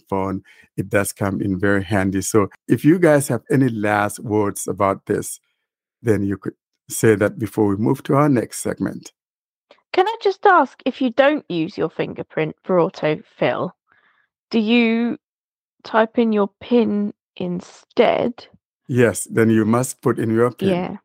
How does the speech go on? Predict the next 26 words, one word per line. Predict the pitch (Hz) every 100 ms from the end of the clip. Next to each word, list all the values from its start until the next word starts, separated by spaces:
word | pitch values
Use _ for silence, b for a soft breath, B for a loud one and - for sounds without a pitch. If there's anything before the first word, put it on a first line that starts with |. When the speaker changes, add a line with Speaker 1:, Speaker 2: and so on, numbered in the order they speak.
| _ - _ _ _ -
Speaker 2:
Yeah. | 185 147 180 _ _ _ _ _ -
But | 208
at | 175
least | 202 196 -
it's | -
still | - 214 190
only | 180 180
one | 180 185 175
thing | 170 165 165
to | - 170
remember | 160 175 160 151
instead | 151 - - 156
of | 165
all | 165
these | 170 202
different | - 175 - 170 - _ _ _ _ _ _ _ _ _ _ _
passwords. | - 165 156 - 160 160 - - _ _ _ -
And, | 180 -
and, | 185 185 -
well, | 202 196
and | - 285
actually | 381 - - 254
your | 220 208
usernames | 202 262 320 190 151 139 143 185 -
as | 185
well | 233 220 180 -